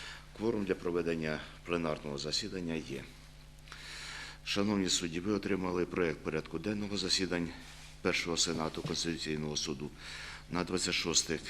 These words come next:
квітня на сьогодні. Чи будуть у вас пропозиції або зауваження до порядку денного? Якщо немає, прошу його затвердити шляхом голосування. Рішення ухвалене.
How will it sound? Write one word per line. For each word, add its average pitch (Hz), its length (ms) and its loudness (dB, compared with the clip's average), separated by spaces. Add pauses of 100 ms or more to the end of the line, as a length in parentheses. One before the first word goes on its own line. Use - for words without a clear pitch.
(260)
квітня 76 260 -4
на 76 140 0
сьогодні. 69 520 -4 (640)
Чи - 100 0
будуть 104 300 2
у 95 60 -2
вас 92 160 6
пропозиції 90 600 2
або 80 140 4
зауваження 90 640 2
до 76 120 -4
порядку 76 480 -4
денного? 69 240 -4 (1900)
Якщо 95 320 0
немає, 107 360 2
прошу 82 580 2 (120)
його 85 220 0
затвердити 82 560 -2
шляхом 73 340 -6
голосування. 67 540 -6 (1800)
Рішення 82 320 -2
ухвалене. 65 500 -4